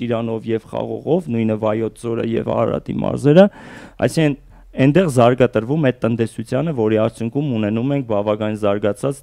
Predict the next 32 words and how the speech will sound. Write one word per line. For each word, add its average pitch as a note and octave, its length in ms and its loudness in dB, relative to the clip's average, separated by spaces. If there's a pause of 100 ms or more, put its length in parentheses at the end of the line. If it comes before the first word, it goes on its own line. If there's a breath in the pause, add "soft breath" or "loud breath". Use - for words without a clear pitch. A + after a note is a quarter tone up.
տեղական A2+ 480 -4 (180)
տնտեսություն։ A2 640 -6 (760 loud breath)
Էլ F#3 240 -4
չասեմ C3 360 -2 (120)
Շիրակի A2+ 480 -2
մարզը C3 420 2 (140)
և A2 280 0
այլն, C3+ 280 0
և G2 200 -4
այլն, A2+ 200 -4
և F2 200 -6
այլն։ E2 140 -8 (100)
Այս F3 180 2
կտրվածքով, B2 800 2 (480 loud breath)
ը, F#2+ 160 0 (520)
նորից C3 320 4
գալիս A2 360 4
ենք G#2+ 180 -2
նրան, B2+ 260 0
որ A#2+ 160 2
հարգային A#2 440 2
բեռի G2+ 340 -2
թեթևացման G2+ 640 -2
արդյունքում A2 560 -6
հնարավոր G2 480 -4
է G2+ 60 -8
ահագին A2+ 420 -6
բանի E2+ 280 -8
հասնել։ - 360 -12 (440 loud breath)
Այն, E3 200 6
որ, C#3 200 8
ը, A2+ 280 2